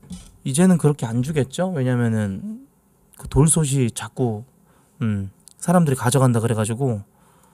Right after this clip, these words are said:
어, 이렇게 주면 진짜 좀 좋긴 하겠네. 어. 자, 다음 보도록 할게요. 임선비의 영화썰. 인생 영화다, 노트북에.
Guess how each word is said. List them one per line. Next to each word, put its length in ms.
어, 520
이렇게 260
주면 180
진짜 280
좀 200
좋긴 320
하겠네. 540
어. 480
자, 840
다음 340
보도록 360
할게요. 580
임선비의 640
영화썰. 580
인생 460
영화다, 400
노트북에. 680